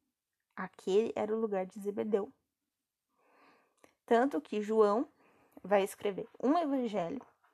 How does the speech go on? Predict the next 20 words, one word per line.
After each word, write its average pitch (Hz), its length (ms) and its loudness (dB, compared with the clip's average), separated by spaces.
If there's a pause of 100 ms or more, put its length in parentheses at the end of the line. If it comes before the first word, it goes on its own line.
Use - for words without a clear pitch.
(1300)
três - 340 2
cartas 220 520 2 (680)
e 240 140 -2
mais 240 360 4
a 285 60 2
carta 226 300 0
do 226 80 0
Apocalipse, 247 640 -4 (100)
quatro. - 380 -8 (1200)
Cinco 381 300 0
li-, - 80 -8
tem 262 200 -2
cinco 466 380 0
livros 311 240 6
na 262 120 4
Bíblia 208 300 0
de 196 120 -6
João. 196 200 -6 (1500)
E 339 200 -2
Tiago, 233 680 4